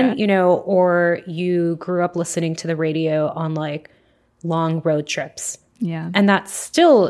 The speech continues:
Speaker 2: is that still by and large is the primary way that people consume audio still.
Speaker 1: Mm-hmm.
Speaker 2: So podcasting is, like, inherently archaic, but also very new.
Speaker 1: Yeah.
Speaker 2: In the sense that it's like, oh, now we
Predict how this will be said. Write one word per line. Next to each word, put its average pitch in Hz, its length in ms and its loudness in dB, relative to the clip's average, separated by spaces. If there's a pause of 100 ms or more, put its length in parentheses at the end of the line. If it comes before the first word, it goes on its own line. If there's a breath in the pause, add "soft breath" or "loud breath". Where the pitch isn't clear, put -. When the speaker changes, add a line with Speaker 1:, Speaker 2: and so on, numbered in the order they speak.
Speaker 2:
is 175 560 0 (480)
that 226 220 -2
still 311 180 2
by 240 120 2
and 233 140 2
large 196 320 2
is 196 300 -2
the 180 160 -4 (300)
primary 180 460 4
way 156 240 2
that 185 160 0
people 170 240 -4
consume 160 480 -4
audio 175 400 0
still. 302 360 0
Speaker 1:
Mm-hmm. 170 400 2 (100)
Speaker 2:
So 196 640 2 (240)
podcasting 196 960 -2
is, 175 220 -6
like, 165 300 -2 (100)
inherently 190 720 -2
archaic, 170 920 0 (340 soft breath)
but - 180 0
also 180 680 0
very 165 460 2
new. 156 460 -2
Speaker 1:
Yeah. 165 400 -2 (200)
Speaker 2:
In 170 140 0
the 175 100 -2
sense 170 340 -2
that 170 120 2
it's 160 200 -4
like, 156 240 -6
oh, 277 200 4
now 180 340 0
we 170 460 -2